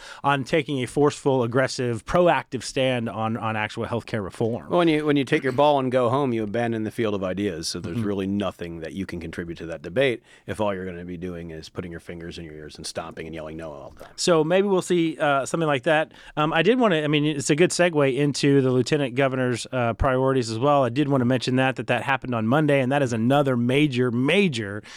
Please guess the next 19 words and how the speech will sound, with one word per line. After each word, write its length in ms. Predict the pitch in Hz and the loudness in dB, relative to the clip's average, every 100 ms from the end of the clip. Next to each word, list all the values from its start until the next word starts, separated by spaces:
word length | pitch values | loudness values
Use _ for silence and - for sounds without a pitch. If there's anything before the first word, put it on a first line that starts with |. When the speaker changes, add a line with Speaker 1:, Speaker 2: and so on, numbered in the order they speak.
| - | -18
Speaker 2:
Mm-hmm. 120 | 110 131 | -8 -4
Speaker 1:
inflection 540 | 135 165 151 - 123 | 0 2 0 0 -6
point, 420 | - 123 113 - | -2 -2 -2 -4
uh, 220 | 117 117 107 | -2 -2 -2
for 120 | 123 | -2
this 200 | 117 - | -2 -2
legislative 540 | 127 117 113 131 110 | -2 -2 -2 0 -2
session. 440 | - 175 165 143 117 - - - | 0 0 2 -2 -4 -8 -16 -2
Um, 300 | 143 143 143 | 2 2 2
I 280 | - 170 339 | 0 2 4
would, 240 | 311 202 | 4 2
you 80 | 160 | 2
know, 160 | 147 139 | 2 2
I, 100 | 139 131 147 | 2 2 0
I'm 200 | 165 143 | 0 2
sort 200 | 175 151 | 4 4
of 260 | 135 117 151 | 4 -2 -2
new 460 | 143 156 185 180 | 4 6 8 6
to 300 | - 147 127 | 4 4 2